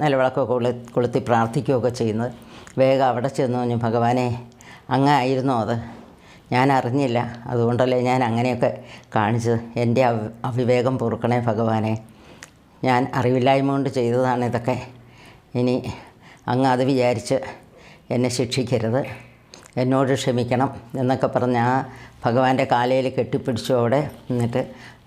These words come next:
"ഇനി ഒരിക്കലും ഞാൻ ഇങ്ങനെയൊന്നും ആരോടും പെരുമാറില്ല" എന്നൊക്കെ പറഞ്ഞു. അത് കഴിഞ്ഞു. എന്നാൽ അവർ പട്ടിണിയാണ് കിടന്നു, ഒന്നും കഴിക്കാൻ മുഴുവനും മണ്ണല്ലേ കിട്ടുന്നത്. രാത്രിയായപ്പം സ്വപ്നത്തിൽ ഒരു ദർശനം ഉണ്ടായി. ഞാൻ തന്നെയാണ് വന്നത്.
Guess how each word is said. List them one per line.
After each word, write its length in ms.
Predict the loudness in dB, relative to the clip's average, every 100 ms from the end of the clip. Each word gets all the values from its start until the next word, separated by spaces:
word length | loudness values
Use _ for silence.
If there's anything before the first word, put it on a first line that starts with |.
| 0
"ഇനി 120 | 2 2
ഒരിക്കലും 380 | 0 2 2 2
ഞാൻ 100 | 0 2
ഇങ്ങനെയൊന്നും 400 | 0 2 0 2 2
ആരോടും 320 | 2 0 0
പെരുമാറില്ല" 600 | 0 0 0 0 -2 -2 -4 -10 -6
എന്നൊക്കെ 300 | -2 -2 -2 -2
പറഞ്ഞു. 260 | -2 -2 -6 -12 -6
അത് 120 | -2 2
കഴിഞ്ഞു. 300 | 2 0 -2 -6 -14 -20 -14 -14 -2
എന്നാൽ 120 | 2
അവർ 100 | 2 2
പട്ടിണിയാണ് 460 | 0 0 2 2
കിടന്നു, 240 | 2 0 -2
ഒന്നും 160 | -2 -4 -2 0
കഴിക്കാൻ 320 | 2 2 2 0 -8 -14 -4
മുഴുവനും 320 | 0 2 2 2
മണ്ണല്ലേ 360 | 2 4 4 4
കിട്ടുന്നത്. 360 | 2 -2 -4 -6 -8 -20 -20 -20 -18 0
രാത്രിയായപ്പം 640 | 0 2 2 2 2 -2 -4 -6 -2
സ്വപ്നത്തിൽ 500 | -2 0 0 2 0 -2 -8 -2
ഒരു 100 | 0
ദർശനം 500 | 0 0 0 0 0
ഉണ്ടായി. 400 | 0 0 0 -2 -4 -10 -20 -20 -20 -20 -18 -2
ഞാൻ 140 | 2 4
തന്നെയാണ് 500 | 2 2 2 0 0 -2
വന്നത്. 300 | 0 0 0